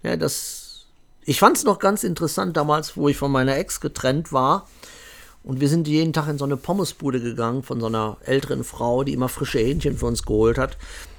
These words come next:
Und als meine Ex mich dann abgestoßen hat, wie so ein Embryo, dann hatte sie mir nachher in einem Brief geschrieben, diese Frau hat dann gesagt, „Sie waren doch immer mit so einem netten jungen Mann zusammen. Wo ist denn dieser nette junge Mann? Sind Sie nicht mehr mit denen zusammen? Wo haben Sie den denn gehen lassen?“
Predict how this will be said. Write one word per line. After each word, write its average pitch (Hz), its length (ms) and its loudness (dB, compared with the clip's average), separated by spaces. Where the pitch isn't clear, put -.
Und 113 140 -4
als 123 220 -2
meine 120 380 0
Ex - 240 -6
mich 131 180 -4
dann 113 160 -2
abgestoßen - 680 -6
hat, 117 200 -8
wie 107 40 -6
so 104 80 -2
ein 110 100 -2
Embryo, 113 520 2
dann 107 340 -4
hatte 113 180 -4
sie 127 80 4
mir 131 120 6
nachher 131 340 6
in 131 60 0
einem 123 180 2
Brief 139 260 4
geschrieben, 127 380 0
diese 120 200 0
Frau 123 220 -2
hat 127 120 -2
dann 131 120 -4
gesagt, 139 300 -4
„Sie 240 100 2
waren 311 160 0
doch 277 120 0
immer 262 300 0
mit 190 160 -4
so 262 100 2
einem 233 140 4
netten 208 300 6
jungen 208 280 8
Mann 208 240 2
zusammen. 180 380 -2
Wo 220 100 6
ist 226 160 8
denn 190 160 4
dieser 160 220 2
nette 135 280 2
junge 113 300 2
Mann? 104 340 0
Sind 165 220 -10
Sie 226 80 0
nicht 190 100 4
mehr 185 140 2
mit 175 160 -2
denen 160 100 -4
zusammen? 170 300 -2
Wo 165 100 2
haben 185 160 4
Sie 175 160 2
den 165 180 6
denn 160 180 6
gehen 190 320 12
lassen?“ 139 540 4